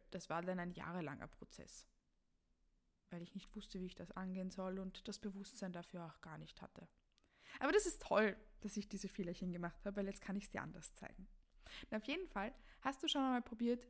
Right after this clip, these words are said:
dir das vielleicht aufzuschreiben. Weil, ja, das kann dann unangenehm sein, dass man merkt, „Boah,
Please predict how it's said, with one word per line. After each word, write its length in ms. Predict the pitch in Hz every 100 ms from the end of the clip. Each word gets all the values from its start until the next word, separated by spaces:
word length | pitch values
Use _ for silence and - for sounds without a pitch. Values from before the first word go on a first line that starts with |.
| -
dir 60 | 226
das 140 | 220
vielleicht 280 | - 185 -
aufzuschreiben. 600 | - - 247 - 170 180 185 - - -
Weil, 400 | 214 202 196 196 - - - - _
ja, 220 | 220 202
das 160 | 339 -
kann 160 | 285 254
dann 120 | 240
unangenehm 640 | 240 233 233 240 233 233
sein, 340 | 240 269 277 370
dass 160 | 302
man 100 | 240
merkt, 280 | 226 220 -
„Boah, 180 | -